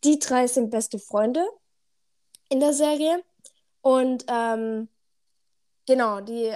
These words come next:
also am, am Anfang sind die in einer Schule und die tun halt deren Abschluss machen. Aber der,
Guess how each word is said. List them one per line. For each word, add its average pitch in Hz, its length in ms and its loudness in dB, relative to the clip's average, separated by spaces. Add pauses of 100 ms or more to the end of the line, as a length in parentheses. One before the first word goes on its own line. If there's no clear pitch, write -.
also 226 160 -10
am, 220 260 -8 (160)
am 214 140 -14
Anfang 320 440 -6
sind 247 200 -4
die 220 80 -2
in 214 120 -6
einer 202 200 -8
Schule 294 460 -2 (920)
und 254 320 2 (260)
die 247 120 -8
tun 262 260 -4
halt 226 200 -2
deren 226 240 -4
Abschluss - 800 -6 (100)
machen. 175 400 -10
Aber 285 500 6
der, 214 420 0